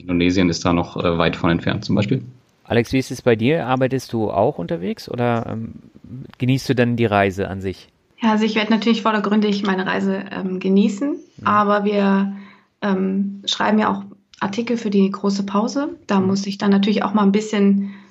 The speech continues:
Speaker 3: mich noch mit befassen mit seo und Keywords und den ganzen Kram. Das hat bis jetzt immer Lars gemacht.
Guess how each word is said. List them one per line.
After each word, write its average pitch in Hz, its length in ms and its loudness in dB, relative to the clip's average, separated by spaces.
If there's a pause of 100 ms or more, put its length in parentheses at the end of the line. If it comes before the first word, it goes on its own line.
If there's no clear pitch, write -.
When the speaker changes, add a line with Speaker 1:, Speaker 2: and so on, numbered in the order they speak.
(120)
Speaker 3:
mich 208 160 -4
noch 220 140 2
mit 220 160 -2
befassen 202 540 -2
mit 196 160 0
seo 196 480 2
und 196 280 0
Keywords 196 380 -2
und 196 100 -2
den 196 120 4
ganzen 202 260 -2
Kram. 226 300 2
Das 202 140 -2
hat 214 120 -4
bis 202 140 -6
jetzt 202 200 -4
immer 202 220 4
Lars 202 320 4
gemacht. 269 320 -2